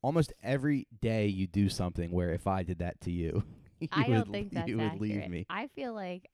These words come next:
Speaker 2: I let you get away with too much. You're just, uh,
Speaker 1: Yeah.
Speaker 2: walking around the house being extra you,
Speaker 1: Mm-hmm.
Speaker 2: and I need to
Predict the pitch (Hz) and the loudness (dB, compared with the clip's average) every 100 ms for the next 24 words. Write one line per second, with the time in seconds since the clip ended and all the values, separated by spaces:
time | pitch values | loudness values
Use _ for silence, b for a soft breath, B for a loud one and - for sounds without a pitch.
0 | 170 190 208 185 190 170 170 180 170 156 | -8 -6 -6 -6 -6 -6 -6 -8 -6 -4
1 | 156 160 156 151 - - 170 165 143 - | -4 -6 -6 -10 -12 -10 -8 -6 -8 -12
2 | - b b b 196 - 175 190 - 170 | -20 b b b -4 -2 -4 -6 -6 -4
3 | 170 170 170 170 170 160 170 165 165 160 | -4 -6 -6 -6 -6 -6 -8 -8 -10 -10
4 | 175 160 147 - _ 170 175 - 165 156 | -10 -10 -16 -20 _ -10 -10 -10 -10 -8
5 | 160 156 135 156 - - - 160 160 165 | -6 -6 -6 -10 -14 -12 -10 -10 -10 -10
6 | 170 160 156 | -10 -12 -14